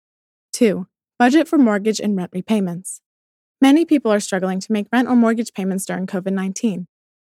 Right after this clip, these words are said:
If you were granted a deferral or forbearance on your payments, be sure you know the rules and when payments are due. If you owe a lump sum after your payment suspension period is over,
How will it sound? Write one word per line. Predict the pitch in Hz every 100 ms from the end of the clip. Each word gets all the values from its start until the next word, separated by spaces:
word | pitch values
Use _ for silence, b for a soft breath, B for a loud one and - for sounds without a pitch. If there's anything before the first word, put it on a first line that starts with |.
| _
If | 233
you | 262 359
were | 392
granted | 233 208 214 202
a |
deferral | 196 196 285 254 233
or | 196
forbearance | - 202 220 196 190 -
on | 214
your | 247
payments, | 269 302 247 196 -
be | 240
sure | 233 254
you | 277 320
know | 294
the | 254
rules | 240 320 240 214
and | 220 226
when | 226 247
payments | - 202 175
are | 185
due. | 175 226 170 180 _ _ _ _ _ _ -
If | 196
you | 240 -
owe | 226 269
a |
lump | 320 247 233
sum | - 175 -
after | 214 -
your | 262
payment | 254 233 214
suspension | 202 - 202 196 - 208
period | 262 302 262
is | 214
over, | 190 185 185